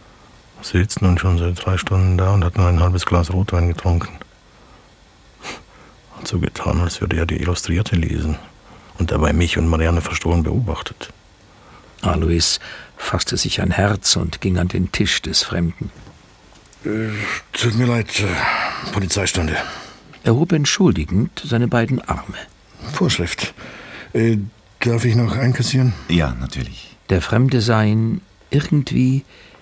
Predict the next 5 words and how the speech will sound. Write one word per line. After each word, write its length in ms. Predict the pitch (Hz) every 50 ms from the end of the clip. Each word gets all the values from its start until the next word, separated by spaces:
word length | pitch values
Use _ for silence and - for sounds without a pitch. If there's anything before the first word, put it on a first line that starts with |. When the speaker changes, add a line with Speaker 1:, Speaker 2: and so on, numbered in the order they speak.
| _ _ - -
Speaker 2:
irritiert 800 | 139 131 139 131 - - - - 190 151 107 69 - - - -
an. 140 | 117 101 - - - - - - _ _ _ _ _ _ _ _ _ _ _ _ _ _ _ _ _ _ -
Ein 180 | - - 85
verlegenes 680 | - - - - - 143 113 98 95 92 90 87 - -
Lächeln 500 | - - - - - 78 76 - 90